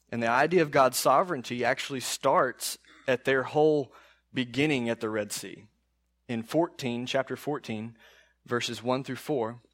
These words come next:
it says, "Then the Lord said to Moses, 'Tell the people of Israel to turn back and encamp in front of Pi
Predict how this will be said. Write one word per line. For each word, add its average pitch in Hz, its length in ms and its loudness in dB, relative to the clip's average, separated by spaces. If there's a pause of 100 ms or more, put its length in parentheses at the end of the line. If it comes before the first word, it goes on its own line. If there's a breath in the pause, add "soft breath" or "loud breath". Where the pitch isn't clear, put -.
(1200)
it 131 140 -4
says, 123 320 2
"Then 156 180 -2
the 170 80 2
Lord 156 300 0
said 151 180 0
to 139 80 -2
Moses, 139 540 -2
'Tell 190 240 0
the 214 80 0
people 190 340 -2
of 143 100 -2
Israel 139 440 -2
to 117 80 -10
turn 147 300 -2
back 120 460 2
and 117 140 -4
encamp 113 560 -4
in 117 120 -6
front 139 320 -2
of - 220 -6
Pi 131 360 2